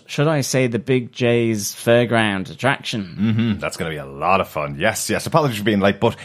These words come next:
Speaker 2: to make it up to you, as we mentioned over on our YouTube video, we're doing our top three W T F <laughs> moments of each episode of Gotham this season. As we mentioned over there, to make it up to you, we are gonna have a very special interview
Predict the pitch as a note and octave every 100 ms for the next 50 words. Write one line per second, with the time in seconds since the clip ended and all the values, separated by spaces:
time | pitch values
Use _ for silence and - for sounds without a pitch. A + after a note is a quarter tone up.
0 | - B2+ C3+ C#3 C#3 B2 B2 A#2 G2 G#2
1 | G#2+ G2+ G#2+ E2+ F#2+ F#2 F2 E2+ B2+ C#3
2 | G#2+ D#2+ F2+ F#2+ F2 E2 D#2+ - F#2 -
3 | - - F#2 C3+ F3+ - _ - F#2 G#2
4 | G2+ G#2+ G#2 F#2+ A2 A#2+ A#2 A2+ G#2 F#2
5 | E2+ - F#2+ G2+ - F#2+ D#2 E2 F2 F2
6 | E2 D#2 - E2+ D#2+ D2+ - - E2+ G#2
7 | A2+ G#3 G#2 F#2 F#2+ F#2+ - - D#3+ E3
8 | D3+ A2+ G2+ - F2 - - - G2 G#2+
9 | G#2 G2 G2+ G2 - F#2+ D#2 E2+ G2 G2+
10 | G2+ - - F#2+ - F#2 F#2 F2 E2 D#2+
11 | D#2+